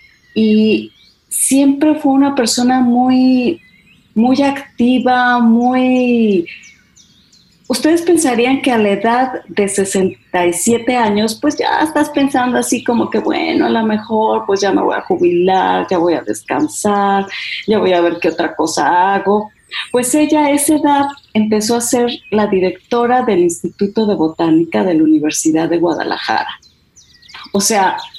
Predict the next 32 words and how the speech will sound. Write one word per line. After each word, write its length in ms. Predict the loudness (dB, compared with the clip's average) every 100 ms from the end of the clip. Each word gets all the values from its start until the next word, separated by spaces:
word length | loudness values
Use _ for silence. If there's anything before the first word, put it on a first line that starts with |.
| -18 -4
en 160 | 0
esa 220 | 2 2 2
edad 260 | 2 0 -2 -4
estaba 480 | -6 -2 0 0 -2
llena 320 | 0 2 2
de 80 | 2
energía 840 | 2 0 -2 -4 0 2 2 -2 -4 -10 -10 -12 -10 0
y 500 | 2 4 4 2 0
no 340 | 0 2 2 0
solo 260 | 0 2
mental, 560 | 2 0 -2 0 0 0
sino 320 | 0 2 0
física. 1000 | 0 0 0 0 -2 -2 -2 0 -2 -6 -14 -8 -2
Me 160 | -2
acuerdo 320 | 0 0 -2 -2
que 120 | -2
a 100 | 0
veces 280 | 0 0 0
la 140 | 0
queríamos 340 | 0 0 0
ayudar 380 | 0 0 0 0
a 80 | 0
subir 400 | -2 -2 0 0
o 60 | 0
bajar 240 | -2 0
las 180 | 0 -2
escaleras 480 | -4 -2 0 0 0
y 60 |
decía, 180 | 0 2
"No, 80 |
no, 60 |
no, 60 | 2